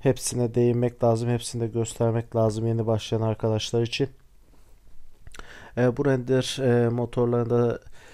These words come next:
e, hangileri olduğunu size belirteyim. Array,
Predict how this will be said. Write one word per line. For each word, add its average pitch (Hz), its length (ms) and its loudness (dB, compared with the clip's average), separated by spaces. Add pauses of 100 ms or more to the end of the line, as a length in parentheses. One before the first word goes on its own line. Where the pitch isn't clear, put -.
(300)
e, 123 40 0
hangileri 120 560 2
olduğunu 117 340 2
size 117 340 -2
belirteyim. 120 500 0 (500)
Array, 135 280 4